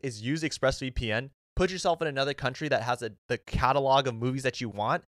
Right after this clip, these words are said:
and you can literally stream whatever movie you want that's in that country that you wouldn't get in America. So to protect yourself and your information,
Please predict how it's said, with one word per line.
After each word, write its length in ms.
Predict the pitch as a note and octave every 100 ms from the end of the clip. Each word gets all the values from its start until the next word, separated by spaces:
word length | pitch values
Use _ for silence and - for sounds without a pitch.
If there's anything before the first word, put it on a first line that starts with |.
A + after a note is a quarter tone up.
| _ _ -
and 140 | C#3
you 60 | D#3
can 220 | E3 B2
literally 400 | C#3+ G3+ G3+ C#3+
stream 400 | A#2 - D3+ D3+
whatever 280 | B2+ B2+ C#3
movie 260 | C3 C3+ C3
you 120 | B2
want 300 | A2+ A#2 A2 _ _ _
that's 160 | A#2 -
in 140 | E3 D#3+
that 200 | C#3 -
country 300 | C3+ C3 B2
that 200 | A2+ C3
you 40 |
wouldn't 260 | B2 C#3 B2
get 140 | B2+
in 80 | A#2+
America. 480 | A2+ A2 G#2 G#2 -
So 120 | E3+
to 120 | F3
protect 340 | E3 - F#3 A#3+
yourself 360 | A#3 A3 A#3+ -
and 180 | D#3 D3+
your 200 | D3+ F3+
information, 680 | F3+ G3 D3+ A#2+ B2+ B2